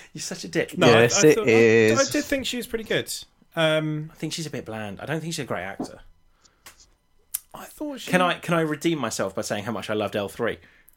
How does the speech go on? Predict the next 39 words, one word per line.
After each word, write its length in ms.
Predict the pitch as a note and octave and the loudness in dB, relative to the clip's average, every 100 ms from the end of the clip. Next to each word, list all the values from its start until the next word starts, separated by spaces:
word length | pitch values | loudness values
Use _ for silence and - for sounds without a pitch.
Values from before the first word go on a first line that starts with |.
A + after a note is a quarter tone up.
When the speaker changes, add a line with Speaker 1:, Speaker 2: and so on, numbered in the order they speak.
| - | -10
Speaker 2:
Oh, 60 | B2+ | -6
L, 240 | C#3 B2+ - | -4 -4 -6
L 120 | A#2+ | -8
three 180 | - G2 | -8 -12
is 80 | |
the 60 | G2 | -12
best 180 | F2 - | -14 -14
thing 100 | F#2 | -14
in 100 | F#2+ | -12
it. 60 | - | -2
Speaker 1:
Yeah. 160 | D3 D#3+ | 2 2
Speaker 2:
L, 160 | D#3 | 0
L 160 | D#3 D3+ | 0 -2
three 240 | - C3 | -2 -4
and 140 | A2+ G#2 | -2 -2
Lando. 460 | G#2+ G2+ F#2 F#2+ - | -4 -4 -8 -10 -8
Speaker 1:
Yeah. 240 | C3+ F#2 - _ - | -6 -6 -8 _ -12
Speaker 2:
The 80 | |
best 220 | G#2 F#2+ - | -8 -8 -10
thing 100 | G2 | -12
in 120 | F#2 | -12
it. 160 | F#2 - _ _ _ | -14 -18 _ _ _
Speaker 1:
Yeah, 180 | A2 G2 | -6 -4
I 60 | |
loved 320 | C#3 D3+ D#3 - | -2 -2 -4 -8
L 160 | G#2 | -10
three. 360 | F#2+ - - - _ - | -12 -16 -18 -20 _ -12
I 40 | |
thought 220 | - F2+ | -10 -8
she, 160 | - - | -10 -16
thought 160 | - A#2 | -8 -8
it 60 | G#2 C#3 | -8 -16
was 0 | |
a 40 | B2 | -10
really, 280 | B2 A2 G#2 | -6 -6 -4
really 300 | G#2 F#2+ F#2 | -4 -4 -6
good 200 | F2 F2 | -10 -8
character. 400 | F2 - - G#2 | -10 -10 -10 -12
Speaker 2:
Mm. 160 | G2+ | -12